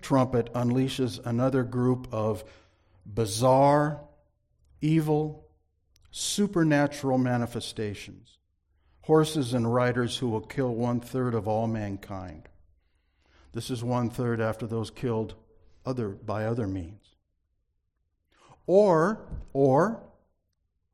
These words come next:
these may be just John's way of describing modern,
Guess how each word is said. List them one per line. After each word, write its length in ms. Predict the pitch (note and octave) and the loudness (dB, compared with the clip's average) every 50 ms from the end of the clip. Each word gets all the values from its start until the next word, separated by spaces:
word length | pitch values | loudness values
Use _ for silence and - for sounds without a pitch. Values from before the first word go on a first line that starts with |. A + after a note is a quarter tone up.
| _ _ _ _ _ _ _ - _ _ - _ - _ _ _ | _ _ _ _ _ _ _ -20 _ _ -20 _ -20 _ _ _
these 280 | C#3 C#3+ F3 F#3 F3+ D#3+ | 2 4 4 4 4 4
may 220 | E3 F3 F3 F#3 | 4 6 6 6
be 220 | F#3 F3+ F3+ F3+ - | 6 4 2 2 2
just 300 | - D#3+ D#3 D#3 - C#3 | 2 0 0 0 -2 -2
John's 460 | A#2+ D#3 D3+ D3+ D#3 D3+ D3 C#3 A#2+ | 2 4 6 6 6 6 6 4 2
way 220 | C#3+ D3 C#3+ C#3+ | 2 2 4 4
of 140 | D3 C#3+ A#2+ | 2 2 0
describing 680 | C3+ C3+ - - - C#3 C3+ C#3 C3+ B2+ C3+ C3 B2+ B2+ | -2 -4 -4 -4 -2 0 2 2 2 2 2 2 2 2
modern, 520 | B2+ B2 B2 B2 B2+ C3+ C3+ C3 B2+ A#2+ | 2 2 2 2 2 2 2 0 -2 -4